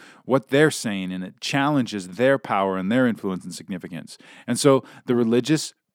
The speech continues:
the religious power comes against Christ and ends up crucifying him and having him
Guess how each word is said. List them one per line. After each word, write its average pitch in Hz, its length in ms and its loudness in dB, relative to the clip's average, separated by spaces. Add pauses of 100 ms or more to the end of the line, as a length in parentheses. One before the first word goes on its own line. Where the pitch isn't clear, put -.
(400)
the 110 220 -2
religious 131 340 0
power 117 420 0
comes 135 240 -2
against 127 300 -2
Christ 104 300 -2
and 117 100 -2
ends 113 160 -2
up 120 140 -4
crucifying 101 600 0
him 127 180 -2
and 110 80 -4
having 120 320 -2
him 117 280 -2